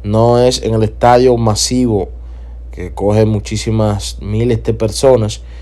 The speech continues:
sino en el, en el teatro, pero es el Madison Square Garden. Felicidades para Alofoque. Mi gente, primero comenzar con esto, ustedes saben que,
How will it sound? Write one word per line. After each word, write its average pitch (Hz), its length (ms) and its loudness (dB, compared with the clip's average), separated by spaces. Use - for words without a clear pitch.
sino 110 400 0
en 127 80 0
el, 123 40 2
en 117 400 4
el 110 140 0
teatro, 110 720 2
pero 135 380 8
es 120 240 0
el 117 160 2
Madison 113 560 2
Square 107 380 2
Garden. 92 460 0
Felicidades 104 560 0
para 107 340 4
Alofoque. 101 540 -6
Mi 123 140 2
gente, 151 360 6
primero 135 400 4
comenzar 160 400 2
con 151 220 4
esto, 120 240 0
ustedes 117 300 2
saben 135 340 6
que, 117 420 4